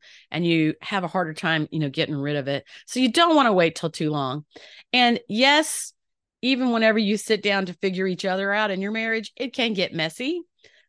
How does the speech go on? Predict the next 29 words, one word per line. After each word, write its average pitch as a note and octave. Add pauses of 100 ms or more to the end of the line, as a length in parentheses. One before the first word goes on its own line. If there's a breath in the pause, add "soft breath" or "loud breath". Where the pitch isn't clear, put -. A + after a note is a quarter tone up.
(200)
but, F3
you G#3
know, F3+
you E3+
wanna D#3
keep -
your G3
eye D3+
on E3+
the D#3+
result D3+ (100)
that C#3+
you're D3
looking D3+
for. A2 (480 loud breath)
It's A3+
kinda A4
like G#3+ (500)
in D#4+
marriage, B3+
we C4+
really D#4
don't F#3+
wanna E3 (160)
air F3
out F3+
our D3+
dirty D#3+
laundry D#3+